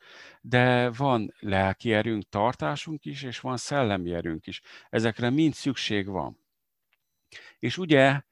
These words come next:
ö, lehet azt úgy mondani általánosságban, és majd erre a végére fogok egy kicsit, ö, kitérni, hogy az erőnek ahhoz van szükség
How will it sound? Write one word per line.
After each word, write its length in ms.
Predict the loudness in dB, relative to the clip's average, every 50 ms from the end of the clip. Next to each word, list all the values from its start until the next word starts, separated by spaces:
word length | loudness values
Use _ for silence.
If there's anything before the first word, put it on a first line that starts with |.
| _ _ _ _
ö, 460 | _ 0 2 4 4 4 4 4 2 0 -2 _ _ _ -2
lehet 400 | 2 2 4 6 4 4 4 2
azt 240 | 0 -2 -2 -4 -6
úgy 80 | -4 -2
mondani 400 | 0 0 0 2 2 2 4 4
általánosságban, 1400 | 4 4 4 2 2 0 -2 0 0 0 -2 -4 -6 -6 -6 -6 -4 -6 -6 -4 -2 0 0 0 -2 -4 -10 _ -20 -20 -20 -20 -20 _
és 80 | -8 -2
majd 200 | 0 0 2 4
erre 240 | 4 4 4 4 4
a 40 |
végére 600 | 4 2 0 0 2 0 2 2 2 2 0 -2
fogok 360 | -4 -4 -4 -4 -4 -4 -4 -4
egy 120 | -6 -4
kicsit, 400 | -6 -8 -6 -8 -12 -12 -14 _ -10
ö, 280 | -2 0 2 2 2 0 -2 _
kitérni, 800 | -4 -4 -4 -2 0 -2 -2 0 0 -2 -2 -2 -2 -2 -2 -4 -10 _ _ -20 _ -20 -20 -20 _ _
hogy 280 | -6 -4 -4 -4 -4 -6
az 140 | -14 -12 -8
erőnek 640 | -2 0 0 2 2 2 2 2 2 2 0 -2 -2 -4
ahhoz 500 | -12 -6 -4 -4 -4 -2 -2 -4 -4 -4
van 180 | -2 -2 -2 -2
szükség 640 | -2 -6 -10 -10 -8 -8 -6 -4 -4 -4 -4 -8